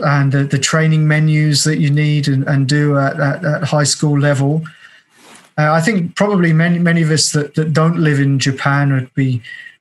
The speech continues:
really jealous about hearing the, uh, the training that you've gone through, and obviously what a great effect it's had in, in your later, in your later life.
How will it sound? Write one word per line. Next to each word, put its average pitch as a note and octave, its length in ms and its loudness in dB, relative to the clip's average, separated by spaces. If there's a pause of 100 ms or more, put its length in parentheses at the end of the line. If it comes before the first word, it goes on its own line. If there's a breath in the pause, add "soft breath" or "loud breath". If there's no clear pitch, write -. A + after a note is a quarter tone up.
really D#3+ 280 0
jealous D3+ 760 0
about C#3 380 0
hearing C#3 680 0 (460 loud breath)
the, C#3+ 300 2
uh, C3+ 360 0 (920)
the D3 100 -2
training D#3 480 0
that D3 140 0
you've C3+ 160 0
gone D3+ 220 2
through, C#3 300 0
and D3+ 100 0
obviously D#3 300 0
what D#3 180 0
a C#3 60 -2
great D3 260 0
effect - 400 -4
it's - 140 -6
had C#3+ 260 -2
in, C#3 240 0
in C#3+ 160 0
your C#3 160 2
later, C#3 600 -2 (600 loud breath)
in D3 80 0
your C#3 120 0
later C#3+ 240 0
life. C#3 560 -2